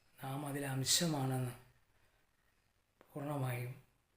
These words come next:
ഉൾക്കൊണ്ടുകൊണ്ട് സമർപ്പണമായിട്ട് ഇരിക്കാൻ ശ്രമിക്കണം. ഈ രീതിയിൽ കുറച്ച് ദിവസം ധ്യാനം ശീലിച്ചാൽ ക്രമത്തിൽ നമ്മുടെ സിരകളും നാഡീ ഞരമ്പുകൾക്കൊക്കെ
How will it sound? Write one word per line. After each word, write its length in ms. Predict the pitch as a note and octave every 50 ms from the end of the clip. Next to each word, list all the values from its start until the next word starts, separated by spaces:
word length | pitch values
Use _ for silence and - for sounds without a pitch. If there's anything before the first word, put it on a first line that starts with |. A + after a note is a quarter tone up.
| _ _ _ _ _ _ _ _ _ -
ഉൾക്കൊണ്ടുകൊണ്ട് 800 | C#3+ C#3+ C#3+ - D3 C3+ C3 B2 A#2 A#2 A2 A2 A#2+ B2 - - -
സമർപ്പണമായിട്ട് 960 | - - C#3+ C3+ C3+ C3+ C3+ C3+ - C#3 C3 B2 A#2+ A#2+ A#2+ B2 - - -
ഇരിക്കാൻ 440 | - - - C3+ C3 - C3 B2+ C3
ശ്രമിക്കണം. 680 | - - D#3+ D#3 D#3 C#3 C#3+ C3+ B2 A2+ G#2 - - - - _ _ _ _ _ _ _ _ _ _ _ _ _ _ -
ഈ 160 | F3 F#3+ G3+ G3+
രീതിയിൽ 680 | G3 F#3 E3 E3 F3+ F3 C#3+ C3 B2+ C#3+ F3 - - - - _ _ _ _ _ _ _ _ _ _ _ _ _ _ _
കുറച്ച് 360 | - - D3 D3+ D3 - F#3
ദിവസം 540 | E3 D3 C#3 C3+ C#3 C3+ - C#3+ C3 C3 C3+ - - - - _ _ _ _ _ _ _ _ _ _ _ _ _ - -
ധ്യാനം 360 | - C#3+ C#3 C#3 C#3 C#3+ C#3+
ശീലിച്ചാൽ 580 | C3+ - C#3+ C3+ B2 B2+ B2 - - C3 B2 A2+ G2+ - - - - _ _ - - _ _ _ -
ക്രമത്തിൽ 640 | - D3+ D#3 D#3+ D#3+ - - G3 G3 G3 G3+ - - - - - _ _ - -
നമ്മുടെ 300 | C3+ C3+ C3 B2 C3 C3
സിരകളും 720 | - - C#3+ C3 C#3 C#3+ C#3+ C3+ C3+ C#3 D#3 - - - - _ _ _ _ _ _ _ _ _ _ _ _ _ -
നാഡീ 280 | C3+ C3 C3 C3+ C#3
ഞരമ്പുകൾക്കൊക്കെ 1080 | C3+ C3 B2+ B2+ B2 C3 C3+ C#3 C#3 C3+ C3 C3 B2+ - C3 B2 - - - - -